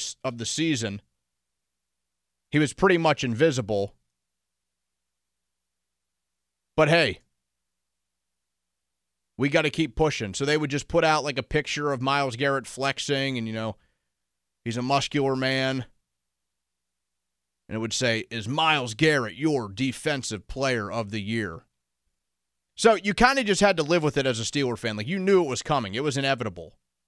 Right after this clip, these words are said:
Like, that's the point where I was at.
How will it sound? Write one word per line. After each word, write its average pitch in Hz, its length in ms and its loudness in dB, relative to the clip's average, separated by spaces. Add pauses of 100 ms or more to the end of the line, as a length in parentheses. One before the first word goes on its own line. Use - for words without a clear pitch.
(960)
Like, 147 140 2
that's 175 200 4
the 180 100 0
point 180 320 2
where 147 160 4
I 160 140 6
was 160 200 0
at. 165 300 4